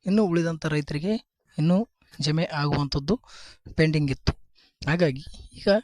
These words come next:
ಎರಡನೇ ಹಂತದಲ್ಲಿ ರೈತರಿಗೆ ಬೆಳೆ ಪರಿಹಾರ ಬಿಡುಗಡೆ ಆಗಿದೆ ಕೇಂದ್ರ ಸರ್ಕಾರದಿಂದ. ಹಾಗಾಗಿ ಇಲ್ಲಿ ರೈತರಿಗೆ ಹಣವನ್ನು ಅವರವರ ಖಾತೆಗೆ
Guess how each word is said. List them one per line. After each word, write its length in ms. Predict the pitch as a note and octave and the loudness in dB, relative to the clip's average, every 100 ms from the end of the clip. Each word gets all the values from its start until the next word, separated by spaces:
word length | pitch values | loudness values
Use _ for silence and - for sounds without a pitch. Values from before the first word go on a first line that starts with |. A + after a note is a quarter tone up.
| - | 0
ಎರಡನೇ 420 | C#3 D3+ G#3 A3+ | -2 2 2 2
ಹಂತದಲ್ಲಿ 680 | - D3 D3 C#3+ B2 D#3+ B3+ - _ - _ _ - | 0 -2 -2 -2 0 0 0 -2 _ -20 _ _ -2
ರೈತರಿಗೆ 640 | C#3+ D#3+ F#3 C3+ C#3 G3+ - - - - - - | 2 2 2 0 0 0 -2 -6 -6 -8 -6 -4
ಬೆಳೆ 280 | D3 D#3 G3 | 0 0 0
ಪರಿಹಾರ 500 | - D3+ D3 C#3 D3 G#3 - - - - _ _ C#3 | 0 -2 0 0 0 -2 -4 -18 -20 -20 _ _ -2
ಬಿಡುಗಡೆ 400 | C3+ D#3 D#3+ D#3 | 0 2 2 2
ಆಗಿದೆ 340 | C#3 C3 C3+ | 2 0 -2
ಕೇಂದ್ರ 300 | D#3 - C#3+ | -4 -4 -4
ಸರ್ಕಾರದಿಂದ. 600 | - C#3 C#3 C3+ C3 C3 F#3 B3+ _ _ _ _ | -4 -6 -4 -4 -2 0 0 -2 _ _ _ _
ಹಾಗಾಗಿ 440 | D#3+ D#3+ C#3+ C3+ G#3+ G#3+ - - | -6 -4 -2 0 0 0 -8 -8
ಇಲ್ಲಿ 260 | F3+ G3+ G#3 | -2 2 4
ರೈತರಿಗೆ 600 | D3 E3 F3 F3 E3 C#3 | 4 2 2 2 2 0
ಹಣವನ್ನು 640 | - D3+ D#3 D3 D#3 F#3+ - - - - _ - | -2 -2 0 0 -2 -4 -8 -20 -20 -20 _ -4
ಅವರವರ 360 | D#3 D#3+ D#3 | 2 2 2
ಖಾತೆಗೆ 500 | D3+ C#3+ D3 D3 E3 | 0 -2 -2 2 2